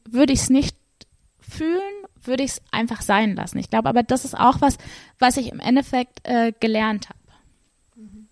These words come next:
Speaker 2: Okay, also geht's weniger drum, die inneren Stimmen,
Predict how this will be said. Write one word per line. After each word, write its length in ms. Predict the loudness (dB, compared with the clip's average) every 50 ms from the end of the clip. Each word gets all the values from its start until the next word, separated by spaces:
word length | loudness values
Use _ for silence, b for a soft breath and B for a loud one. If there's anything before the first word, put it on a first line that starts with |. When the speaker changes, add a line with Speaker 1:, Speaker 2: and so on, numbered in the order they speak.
| _ _ _ _ -20 -20 -20 -20 -18 -18
Speaker 2:
Okay, 240 | -14 -14 -12 -10 -8 -8
also 220 | -8 -6 -8 -8 -8
geht's 420 | -6 -6 -6 -6 -6 -8 -8 -10 -10 -14
weniger 540 | -12 -8 -2 0 0 2 2 0 -2 -2 -4
drum, 340 | -4 -2 -2 -2 0 0 -2
die 280 | -2 -2 0 -2 -2 B B B B B B B B B B -2
inneren 340 | -2 -2 -2 -2 -4 -6 -8
Stimmen, 720 | -8 -2 0 2 4 4 2 2 0 -2 -4 -6 -8